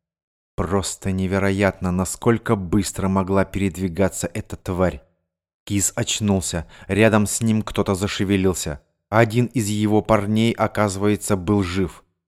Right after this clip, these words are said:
Держа в руке оружие, заряженное жидким азотом,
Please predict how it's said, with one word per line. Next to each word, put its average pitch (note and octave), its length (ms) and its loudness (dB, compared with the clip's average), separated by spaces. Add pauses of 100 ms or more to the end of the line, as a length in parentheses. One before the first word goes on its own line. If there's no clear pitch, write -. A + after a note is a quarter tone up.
(100)
Держа G#2+ 440 4
в G2+ 40 0
руке G#2+ 260 2
оружие, A2 520 4
заряженное G#2+ 680 2
жидким G#2 440 -2
азотом, G#2+ 540 2